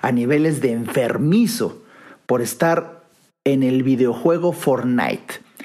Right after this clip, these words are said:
Yo no sé si tú tengas hijos, seguro, mm, mm, si los tienes en edad de videojuegos, seguro has escuchado este,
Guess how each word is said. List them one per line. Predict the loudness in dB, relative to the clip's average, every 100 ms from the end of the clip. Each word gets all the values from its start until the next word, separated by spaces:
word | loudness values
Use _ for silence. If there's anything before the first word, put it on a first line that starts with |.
| -14 -16 -4
Yo | 0
no | 0
sé | 0 0
si |
tú | 2 2
tengas | 2 2 2
hijos, | 2 2 -2 -8
seguro, | -6 0 2 2 2 -2 -6
mm, | -8
mm, | -8 -10 -12 -8 -8 -6 -8
si | -2 0
los | 0
tienes | 0 -2 0
en | 0
edad | 2
de | 2
videojuegos, | 0 0 0 2 2 0 -4
seguro | -4 -2 2 2 0 -4
has | -6 -4
escuchado | -6 -6 -4 -2 0 0 -2 -4
este, | -6 -4 -2 -2 -2